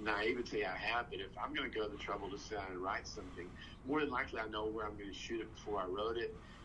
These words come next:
I know who's gonna be in it. And so, you know, it's just a matter of painting by numbers, kind of.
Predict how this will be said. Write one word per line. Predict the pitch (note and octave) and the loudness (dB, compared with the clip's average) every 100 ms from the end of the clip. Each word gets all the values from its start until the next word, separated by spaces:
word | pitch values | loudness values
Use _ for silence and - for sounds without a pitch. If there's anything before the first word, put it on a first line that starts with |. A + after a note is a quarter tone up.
| - G2+ | -8 -4
I | |
know | G#2+ | -2
who's | G#2+ G2 | -2 -2
gonna | - G2 | -4 -2
be | F#2 F#2+ | -2 2
in | A#2+ A#2 | 2 2
it. | A2+ - - | 0 -6 -8
And | - | -4
so, | A#2+ G#2 G2 | 2 2 2
you | A2 | 0
know, | G#2 | -2
it's | F2+ | -2
just | - - | -4 -2
a | |
matter | A2 G#2+ G#2 G2 | 2 4 6 4
of | F2 - - - | 0 -8 -12 -4
painting | - A2+ G#2+ | 0 0 -2
by | F#2+ F#2 | -2 -2
numbers, | F#2 A#2 G#2 - | 0 0 0 -2
kind | - F2 | -4 -6
of. | D#2 | -6